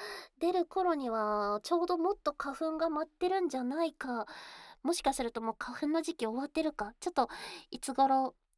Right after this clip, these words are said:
こちらの作品がリリースになるかは聞いてない、まだ、あの、把握してないんですけど、もしかするとね、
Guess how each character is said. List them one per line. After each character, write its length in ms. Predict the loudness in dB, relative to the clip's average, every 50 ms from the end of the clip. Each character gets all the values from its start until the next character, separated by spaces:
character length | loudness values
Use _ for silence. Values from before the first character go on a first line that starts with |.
| _ -6
こ 100 | -6 -4
ち 140 | -2 0
ら 120 | 0 0 0
の 100 | -2 -2
作 240 | -2 -4 -2 -2 -2
品 120 | -2 0
が 80 | 0 0
リ 120 | 0 0
リ 140 | 0 -2 -2
ー 40 | -2
ス 120 | -2 -2
に 100 | -2 0
な 140 | 0 0 0
る 80 | 0 0
か 120 | 0 0
は 120 | 0 0 0
聞 140 | -2 -4
い 40 | -4
て 120 | -4 -2 -2
な 180 | 0 2 2
い、 320 | 2 2 0 -2 -4 -4 -4
ま 140 | -2 -2 0
だ、 100 | 0 -2 -4 -6 -10 -10 -12 -14 -16 -10
あ 120 | -6 -4 -4
の、 100 | -4 -2
把 160 | -2 -4 -2
握 160 | 0 0 -2
し 60 | -2
て 120 | -2 -4 -4
な 140 | -2 -2
い 60 | -2 -2
ん 40 |
で 120 | -4 -4 -6
す 80 | -6
け 120 | -6 -4 0
ど、 60 | 2 4 4 2 0 -4 -8 -8 -6 -6 -6 -6 -8 -8 -10 -10 -12 -14 -14 -16 -16 -18 -20 -20 -20 -20 -20 _ _ _ _ _ _ _ _ _ _ _ _ _ _ _ _ _
も 60 | -6
し 80 | -4 -4
か 120 | -4 -4
す 80 | -6 -6
る 120 | -8 -6
と 120 | -4 -4 -2
ね、 220 | -2 -2 -4 -6